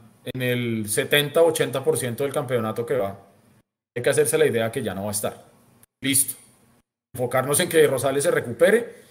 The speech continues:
y, y ya. Y pues gracias por haber estado y listo, porque pues tampoco dejó mucho. Ya está. Pero yo no creo que,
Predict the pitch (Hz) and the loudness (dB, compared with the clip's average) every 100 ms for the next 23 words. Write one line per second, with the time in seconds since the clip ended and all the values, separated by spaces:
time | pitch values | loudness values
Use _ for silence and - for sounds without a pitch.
0 | _ _ 147 135 123 117 113 120 113 - | _ _ -10 -6 -6 -6 -6 -6 -6 -8
1 | - 123 113 120 110 139 143 160 160 170 | -8 -8 -6 -6 0 0 2 2 2 4
2 | 160 131 107 127 - 160 160 170 160 113 | 4 4 2 -2 2 4 4 2 0 -4
3 | 110 135 - 147 - 104 101 - - _ | -4 -4 -6 -6 -8 -10 -10 -14 -20 _
4 | _ _ _ _ - 104 131 127 127 - | _ _ _ _ -12 -6 -2 -2 -4 -8
5 | - - _ _ _ _ _ - 95 - | -10 -20 _ _ _ _ _ -8 -6 -4
6 | - - - - 127 120 127 135 147 135 | -8 -12 -10 -2 -2 -2 -6 0 0 2
7 | 147 139 120 101 | 2 2 0 -4